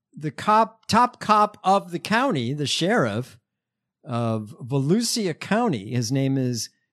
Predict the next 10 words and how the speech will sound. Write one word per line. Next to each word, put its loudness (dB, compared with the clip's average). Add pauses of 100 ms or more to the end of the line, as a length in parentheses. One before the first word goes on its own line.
Mike -2 (220)
Chitwood. -4 (1200)
Um, -4 (360)
he 0 (220)
has -2
had 4 (280)
enough 0 (680)
of -6
the -2
Nazis. -6